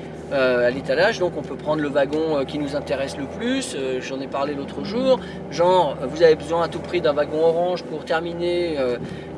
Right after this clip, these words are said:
euh, une, une voie orange, et le joueur d'avant vous prend ce wagon orange, donc vous vous retrouvez, euh, sans wagon orange, surtout qu'à l'étalage, quand vous retournez la carte, c'est jaune, et bien donc vous êtes embêté, et cetera.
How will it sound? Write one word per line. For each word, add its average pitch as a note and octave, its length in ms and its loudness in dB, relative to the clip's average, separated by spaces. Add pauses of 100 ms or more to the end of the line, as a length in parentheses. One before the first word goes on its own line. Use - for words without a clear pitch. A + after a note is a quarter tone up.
euh, A2 400 -2
une, C3 320 -2 (180)
une C3 140 -2
voie D#3 320 6
orange, A3+ 540 2 (240)
et F3 140 4
le F3+ 60 0
joueur E3+ 180 2
d'avant E3 280 4
vous - 160 -6
prend D3 300 -6 (200)
ce - 100 -8
wagon C3 340 -2
orange, F3+ 360 -2
donc G#3 240 -2
vous F#3 120 -4
vous F3+ 120 -2
retrouvez, F3 640 2
euh, B2+ 200 2 (360)
sans G#3 280 -4
wagon C#3+ 340 0
orange, B3 440 -2
surtout E3+ 240 -8
qu'à D#3 160 0
l'étalage, E3 460 2
quand D#3 100 -10
vous D#3 120 -10
retournez D#3 360 -4
la D3 100 0
carte, F3 280 2
c'est C3+ 160 -10
jaune, B3+ 400 4
et F#3 60 -2
bien C#3+ 80 -4
donc D3+ 120 -8
vous C#3 100 -12
êtes B2+ 80 -10
embêté, C3 440 -2
et B3 60 -2
cetera. - 340 -10